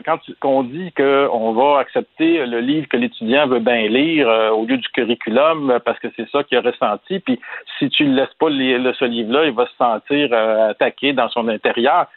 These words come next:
Ben là, écoute, euh, je veux dire, je peux, moi, à un moment donné, ça me prend des critères, ça me prend un curriculum que je connais aussi, parce que ça, c'est une autre affaire. L'étudiant peut bien arriver puis dire, « Hey, il faudrait que vous lisiez, euh, faudrait que je,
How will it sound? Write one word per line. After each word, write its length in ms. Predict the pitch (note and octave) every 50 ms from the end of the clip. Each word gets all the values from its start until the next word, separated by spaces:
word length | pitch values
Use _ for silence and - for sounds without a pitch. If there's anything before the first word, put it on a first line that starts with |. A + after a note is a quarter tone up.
| - - _
Ben 80 | - G#2+
là, 140 | C3 D#3 C3
écoute, 260 | - - - D#3 - -
euh, 400 | A#2 G#2 F#2+ F#2 G2+ G#2 A2 A2 A2
je 60 | C3
veux 80 | A#2
dire, 100 | A2+ C3+
je 200 | C3 - - -
peux, 60 | A#2+ - _ - -
moi, 180 | C#3 C#3 F3
à 40 | F#3
un 20 | D#3+
moment 140 | C#3 C3
donné, 220 | B2 C3 D3+ F3 -
ça 80 | - B2+
me 80 | A2+
prend 180 | - - D#3 E3
des 120 | C#3+ C3+
critères, 560 | G#2+ - - G#2 - C#3 C3+ E3 F#3 F#3 E3 C3
ça 120 | - C3+ A2+
me 60 | A2
prend 140 | - - D3+
un 60 | D#3
curriculum 680 | - - C3 A2+ A#2 - - G#2+ A2+ C#3 E3+ F#3+ F#3+ D#3+ - - - - -
que 100 | - B2+
je 80 | - - -
connais 320 | - D3 A#2+ A#2+ D3 G#3+
aussi, 380 | C#4 A#3+ - - - A#3 B3 A#3+ - - - -
parce 140 | C#3 B2
que 80 | - F3
ça, 100 | A3+ C#4+ -
c'est 80 | - E3
une 40 | D#3+
autre 160 | F3+ F3+ -
affaire. 300 | A#2+ B2 - G3 A3+ G#3+
L'étudiant 400 | D#3+ C3+ - - D3 D#3+ G#3+ A3+
peut 140 | - E3 C3+
bien 240 | B2 D3+ D#3+ E3+
arriver 260 | D3+ C3 C3 C3+ F#3 F#3+
puis 120 | - C3+
dire, « 180 | A#2 D#3+ D#3 C3+
Hey, 100 | F3 F#3
il 40 |
faudrait 260 | - D#3+ C3+ D3 F#3+ F3+
que 60 | D3
vous 80 | C#3+
lisiez, 460 | C#3 C3+ C#3 C3+ C3 C#3+ E3+ F#3 F3 C3
euh, 60 | A#2+ A#2
faudrait 240 | - D#3+ C#3 D3 C#3
que 400 | C#3 - E3+ D3 C3 C3+ B2+ B2+ B2
je, 100 | B2+